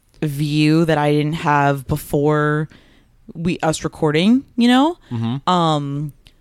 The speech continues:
Speaker 1: you know, definitely Miguel kinda saying what he needs to say to Dexter to get what he wants. Um, I think that what, what's, what's making me feel a little bit difficult about it is that, like, Miguel's been interested in the whole killing thing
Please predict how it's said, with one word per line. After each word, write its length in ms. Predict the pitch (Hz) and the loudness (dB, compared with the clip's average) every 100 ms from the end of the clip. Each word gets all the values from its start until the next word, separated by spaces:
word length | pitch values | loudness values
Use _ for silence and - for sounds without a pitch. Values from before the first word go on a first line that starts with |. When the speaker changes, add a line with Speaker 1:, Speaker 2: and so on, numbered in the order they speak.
| _ - | _ -4
Speaker 1:
you 100 | 175 | -2
know, 100 | 165 | 0
definitely 520 | 165 170 - 175 170 | -2 -2 -2 -4 -2
Miguel 400 | 165 160 165 160 | -2 0 0 0
kinda 240 | - 165 | -2 -4
saying 320 | 156 170 160 156 | -2 -2 -2 -2
what 120 | 151 | -2
he 120 | 165 | -2
needs 240 | 156 147 | -4 -4
to 100 | - | -4
say 160 | 147 156 | -2 0
to 80 | 147 | 0
Dexter 400 | 147 147 - 147 | -2 -4 -4 -2
to 80 | 147 | -2
get 240 | 131 143 | -2 -2
what 140 | 151 | -2
he 140 | - 156 | -2 -2
wants. 680 | 135 139 143 233 - - - _ _ _ _ _ | 0 0 2 2 0 -4 -8 _ _ _ _ _
Um, 340 | 175 175 156 - | 0 2 0 0
I 100 | 175 | 0
think 220 | 185 214 | 0 0
that 220 | 190 180 - | 2 0 0
what, 280 | 180 170 - | 0 0 -2
what's, 560 | 170 175 - - - - _ _ _ _ _ _ _ _ _ _ _ - | 0 0 -2 -8 -8 -14 _ _ _ _ _ _ _ _ _ _ _ -12
what's 300 | - 185 - | -2 0 2
making 360 | 196 190 190 190 | 0 2 2 4
me 180 | 196 | 4
feel 400 | 185 - 190 175 | 2 2 2 2
a 100 | 160 160 | 0 0
little 140 | 165 | 0
bit 200 | 165 160 | 0 -2
difficult 340 | - 175 175 170 | -6 -4 -4 0
about 220 | 160 156 | 0 0
it 60 | |
is 100 | 156 | 0
that, 240 | 156 156 - - _ | 0 -2 -2 -12 _
like, 280 | - 170 - | -6 -6 -2
Miguel's 340 | 190 175 233 214 | -2 0 0 -2
been 100 | 208 | -4
interested 440 | 175 - 180 175 | -6 -8 -8 -6
in 60 | 151 | -6
the 60 | 156 | -2
whole 220 | 180 165 | -2 -2
killing 460 | - - 170 175 | -6 -4 0 0
thing 480 | 156 - 147 143 143 | -2 -2 -2 -4 -6